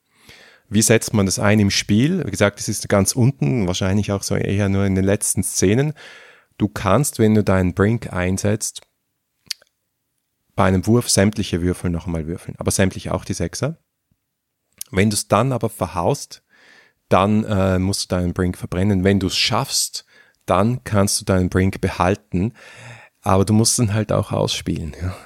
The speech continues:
Wenn da steht, dass du getötet hast, dann heißt das wohl, dass jetzt die anderen sehen, wie du jemanden tötest. Der Charakter muss an seine Grenzen gehen, die Grenzen überschreiten und vielleicht bleibt von ihm auch gar nichts mehr über, weil er's dann halt nicht geschafft hat.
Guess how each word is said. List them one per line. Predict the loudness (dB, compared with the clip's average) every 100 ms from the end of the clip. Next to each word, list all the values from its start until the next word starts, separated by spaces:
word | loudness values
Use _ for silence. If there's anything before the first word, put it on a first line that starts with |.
| _ -20 -4
Wenn | 0
da | 2
steht, | 2 2 2 0 -6
dass | -2 -2 0
du | 0
getötet | 0 2 0 0 -4 -4
hast, | -6 -6 -8
dann | -8
heißt | -6 -6 -4
das | -4 -4
wohl, | 2 4 4 2 -4
dass | -2 0 0 -4 -10 -8
jetzt | -4 0 0 0 -8 -4
die | 0
anderen | 2 4 4 2
sehen, | 2 2 2
wie | 2
du | 4 2
jemanden | 0 -4 -6 -10 -8
tötest. | -8 -8 -8 -12 -16 -20 -20 -20 -20 -20 -20 -20 _ _ _ _ _ _ _ _ -8
Der |
Charakter | -2 0 0 0 2
muss | 4 2
an | 0
seine | 0
Grenzen | 0 -2 -2 -2 0
gehen, | 0 0 -2
die | -6 0
Grenzen | 2 2 0
überschreiten | 0 0 0 0 0 0 0 -2 -4
und | -4 -2
vielleicht | 0 0 0
bleibt | 0 0
von | 2 2
ihm | 2
auch | 0
gar | -2 -2
nichts | -2 -2
mehr | 0 2
über, | 0 0 -4
weil | -4 -4
er's | -4
dann | -6 -6
halt | -6
nicht | -6 -8
geschafft | -8 -8 -8 -10
hat. | -12